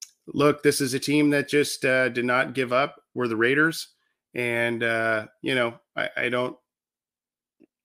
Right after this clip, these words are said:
I mean, there's all kinds of different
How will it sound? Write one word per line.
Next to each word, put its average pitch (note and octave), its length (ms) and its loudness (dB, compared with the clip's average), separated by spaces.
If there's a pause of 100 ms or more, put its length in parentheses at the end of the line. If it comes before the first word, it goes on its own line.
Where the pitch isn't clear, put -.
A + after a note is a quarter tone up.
(280)
I A#2 240 -10
mean, A2 340 -2 (420)
there's A#2+ 200 0
all C3 160 2
kinds C#3 280 2
of A#2+ 100 -2
different B2 380 0